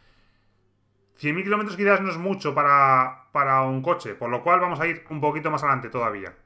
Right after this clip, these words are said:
más allá. Por ejemplo, llegamos hasta los doscientos mil kilómetros. Si le haces a tu Model tres doscientos mil kilómetros, te habrás ahorrado once mil euros frente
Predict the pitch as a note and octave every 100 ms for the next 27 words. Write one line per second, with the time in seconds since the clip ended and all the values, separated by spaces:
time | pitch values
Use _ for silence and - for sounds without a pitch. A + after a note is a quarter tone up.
0 | _ _ _ _ _ - A#2 A#2 G#2+ F2+
1 | - _ _ _ _ _ _ _ _ _
2 | - G#2 G#2+ C3 D#3+ D3 D3 E3+ D#3+ -
3 | F3+ D3+ D3 - C3+ C3 B2+ C#3+ A#2+ G#2
4 | F#2+ G2 - _ _ _ - C#3 C#3 E3+
5 | G3+ G3+ G3 F3+ F3+ F3 - F3 E3 D3
6 | - - D3 C3+ C#3 C3+ E3+ F3+ F#3+ F#3
7 | F#3 A3+ B3+ - _ _ _ - C#3+ C#3
8 | D#3 F3+ F#3+ F3+ F#3 G#3 A#3+ - D#3 C#3
9 | D3+ D#3 G3 G#3+ G#3+ G#3 C4 C4+ _ _
10 | _ _ - D#3+ F3 F#3 G#3+ C4 -